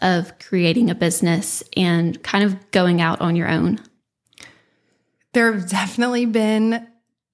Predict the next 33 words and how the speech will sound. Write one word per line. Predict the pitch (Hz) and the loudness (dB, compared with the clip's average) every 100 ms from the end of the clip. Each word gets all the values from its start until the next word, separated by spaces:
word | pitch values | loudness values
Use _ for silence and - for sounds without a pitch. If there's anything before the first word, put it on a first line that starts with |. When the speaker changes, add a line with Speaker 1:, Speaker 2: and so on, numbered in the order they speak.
| _ | _
Speaker 2:
<clears throat> | - 311 262 233 196 | -6 0 4 4 2
seasons | - 220 208 214 220 254 247 | -4 -2 0 0 2 0 0
and | 202 | -2
times | 196 196 196 220 214 | -2 -4 -2 0 0
where | 214 190 202 185 185 _ _ | 2 2 2 0 -4 _ _
I've | 202 190 | -4 0
been | 190 190 185 185 _ _ _ - | 0 0 -4 -8 _ _ _ -10
a | |
puddle | 202 208 208 | -4 -2 -2
of | 214 | -2
tears. | 220 185 208 247 | 0 0 -2 -4
I | 208 | 0
mean, | 208 196 | 0 2
there, | 226 262 269 233 | 2 2 0 -2
it's | 269 262 - | -2 -2 -2
definitely | 196 190 226 214 202 | -2 0 0 0 0
been | 185 190 | 0 -2
difficult, | 190 196 214 220 - - - - _ _ | -2 -6 -8 -6 -6 -8 -14 -20 _ _
but | 214 208 | -4 -2
I've | 202 | 0
never | 196 196 190 202 202 | 0 0 0 0 -2
considered | 202 196 - 107 113 - - _ _ _ 220 | -2 -4 -4 -4 -6 -8 -12 _ _ _ -2
ever | 202 - - - _ _ _ _ _ _ _ | -2 -4 -8 -12 _ _ _ _ _ _ _
giving | 208 190 - | -4 -4 -6
up. | - - | -8 -8
I | - | 0
mean, | 220 202 | 2 2
I'm | 196 | 2
just | 202 - | 0 0
being | 196 | 0
completely | 190 190 185 113 | 0 -2 -2 -4
honest. | 113 101 139 - - | -8 -8 -8 -8 0
Speaker 1:
Mm-hmm. | 208 196 196 | 0 2 -2